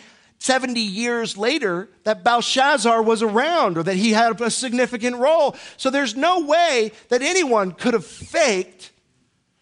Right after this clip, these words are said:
that the best offer that Daniel could have had was that he would have been third in the kingdom. But it makes perfect sense when, now that we have a clearer picture of the historical record of what happened there.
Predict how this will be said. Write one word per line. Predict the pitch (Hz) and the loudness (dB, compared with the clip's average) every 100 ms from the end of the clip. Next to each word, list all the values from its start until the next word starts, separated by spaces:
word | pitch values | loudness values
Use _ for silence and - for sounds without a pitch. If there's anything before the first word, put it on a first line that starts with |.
| _ | _
that | 214 214 | -4 -2
the | 220 | 2
best | 285 320 - | 4 4 2
offer | 254 285 294 - 202 | 0 2 2 2 0
that | 196 | 0
Daniel | 185 254 254 233 | 0 0 2 -2
could | - 233 | 0 0
have | 190 | 2
had | 202 240 202 | 2 2 2
was | 165 175 | 0 0
that | 185 165 | -2 -4
he | 185 | -4
would | 180 | -2
have | 175 | 0
been | 175 165 | -2 -4
third | - 196 185 | -4 -2 -2
in | 165 | -4
the | 156 | -8
kingdom. | 190 190 147 131 | -6 -4 -4 -4
But | 139 | -6
it | 139 | -6
makes | 156 185 175 - | -4 -4 -4 -10
perfect | _ - 202 196 175 - | _ -8 -6 -6 -12 -10
sense | - 196 135 - - | -6 -4 -4 -10 -10
when, | 139 131 - - _ | -10 -10 -16 -20 _
now | 165 185 196 | -2 0 0
that | 165 | -2
we | 147 | -6
have | 147 170 170 151 _ - _ | -4 -2 -2 -4 _ -20 _
a | - | -18
clearer | - 214 220 208 185 | -12 -2 0 2 -2
picture | - 208 202 - 143 | -6 -8 -8 -12 -12
of | 131 | -12
the | 139 | -12
historical | 151 - 180 175 143 | -10 -6 -4 -4 -8
record | 139 170 143 131 | -6 -6 -6 -12
of | 127 | -6
what | 143 - | -8 -6
happened | 139 123 117 101 | -12 -12 -14 -20
there. | 92 | -20